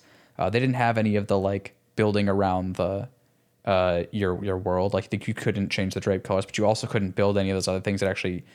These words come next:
give you value. Uh, a lot of the skill tree wasn't there yet. Um,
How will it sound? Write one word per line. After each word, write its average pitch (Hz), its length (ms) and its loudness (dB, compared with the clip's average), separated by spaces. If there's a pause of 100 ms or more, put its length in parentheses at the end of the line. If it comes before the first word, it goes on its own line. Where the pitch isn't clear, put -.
(160)
give 101 160 0
you 92 260 -2
value. 95 480 0 (360)
Uh, 95 220 2
a 101 60 2
lot 104 140 4
of 110 60 0
the 104 60 -2
skill - 240 0
tree 107 460 0 (580)
wasn't 107 260 0
there 101 180 4
yet. 98 400 2 (180)
Um, 95 600 0